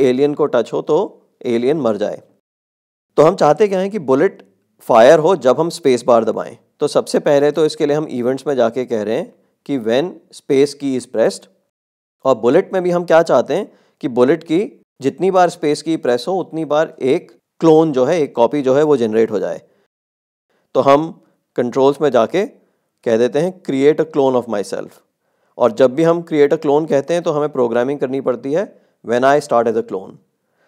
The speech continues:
So, "When I start as a clone", सबसे पहले तो हमें क्या करना है कि ये बुलेट को कैनन से अटैच करना है।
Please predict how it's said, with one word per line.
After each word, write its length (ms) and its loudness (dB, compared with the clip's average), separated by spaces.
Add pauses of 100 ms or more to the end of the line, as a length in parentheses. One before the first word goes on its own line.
(140)
So, 120 2
"When 200 2
I 120 6 (100)
start 240 0
as 40 -2
a 160 -2
clone", 280 -2 (200)
सबसे 260 -6
पहले 220 0
तो 80 -4
हमें 180 -4
क्या 180 0
करना 280 -4
है 220 -6 (280)
कि 60 -6
ये 140 0
बुलेट 360 -2
को 200 -2
कैनन 420 -2
से 380 -4
अटैच 340 -2
करना 300 -12
है। 160 -16